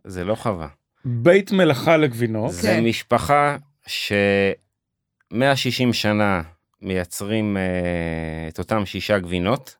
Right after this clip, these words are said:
Speaker 1: גבינות פיאמונטזיות. כשאני אומר גבינות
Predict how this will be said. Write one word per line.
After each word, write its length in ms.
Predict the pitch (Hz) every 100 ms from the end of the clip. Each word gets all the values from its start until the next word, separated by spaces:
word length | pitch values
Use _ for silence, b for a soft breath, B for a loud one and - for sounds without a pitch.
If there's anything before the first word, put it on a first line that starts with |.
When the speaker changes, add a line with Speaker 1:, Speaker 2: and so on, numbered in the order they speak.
| -
Speaker 1:
גבינות 340 | 87 90 98 -
פיאמונטזיות. 880 | 98 87 85 - 101 110 156 165 - _ _ _ b b b b b b b b b b b _ _ _ _ _ _
כשאני 280 | - 98 95
אומר 220 | 110 131
גבינות 300 | 120 117 123